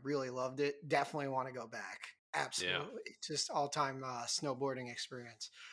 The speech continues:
Speaker 1: But, um, back to today. I'm really excited. We have a special guest, a friend of mine from college who's been very successful in life, and I'm glad we get him on. But we're gonna be talking about S T Is, S T Ds.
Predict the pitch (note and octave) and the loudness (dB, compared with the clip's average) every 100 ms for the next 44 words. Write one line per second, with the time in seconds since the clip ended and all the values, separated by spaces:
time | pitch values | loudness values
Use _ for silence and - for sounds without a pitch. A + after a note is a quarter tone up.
0 | - _ F#3 F3+ E3+ E3+ D#3+ D#3 - - | -16 _ 12 12 12 12 12 12 -2 -16
1 | _ G#3 G#3+ A#3+ G3 G#3 A3+ G3 D3 E3+ | _ 12 12 12 10 12 12 12 12 12
2 | F#3+ F#3+ - F3+ F3+ F#3 F3 E3 E3 D#3 | 12 12 12 12 12 10 10 12 12 12
3 | - E3+ D3+ D#3 E3 D#3 - - E3 D#3+ | 8 8 6 8 8 8 6 6 6 6
4 | D#3 D#3 D#3 D3 - - - - D3+ C#3+ | 8 10 8 6 0 -16 -18 -8 -4 0
5 | - E3 E3+ E3 D3 D#3 C3+ D#3 D3+ D#3 | 12 12 12 12 10 2 4 4 8 8
6 | E3 D3 D3+ - E3 D#3+ - D#3+ D#3 D3+ | 10 8 6 6 6 6 6 6 6 6
7 | D3+ D#3 D#3+ - - - - - D3+ D3+ | 10 10 8 0 -14 -20 -18 0 4 4
8 | C#3+ D3+ D#3+ D#3+ D3 D#3+ D3+ D#3 D#3+ D#3+ | 8 12 12 12 8 8 10 12 12 12
9 | D3+ - - F3 F#3+ C#4 C4+ B3+ A#3+ A#3+ | 10 -4 4 8 10 8 12 12 12 12
10 | A#3 - G#3 - A3 G3+ G3 A3 G#3+ F3 | 12 12 12 12 12 12 12 12 12 12
11 | F#3+ - G3+ F3+ G#3 F#3 C#3 | 12 10 6 8 8 8 6